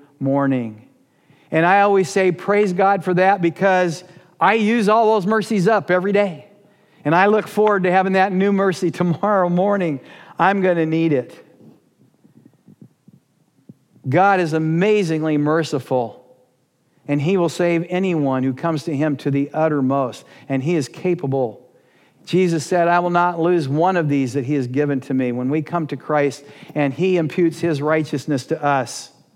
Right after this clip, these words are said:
we will be saved. What an amazing, merciful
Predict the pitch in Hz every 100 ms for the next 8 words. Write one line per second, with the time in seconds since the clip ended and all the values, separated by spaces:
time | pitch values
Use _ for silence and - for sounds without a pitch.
0 | _ _ _ _ _ _ 135 147 131 123
1 | - 131 127 113 - - _ _ _ _
2 | _ _ _ _ 151 156 143 131 135 143
3 | 151 135 127 120 110 110 _ _ _ _
4 | _ _ _ _ _ _ 117 127 135 123
5 | 123 117 120 117 101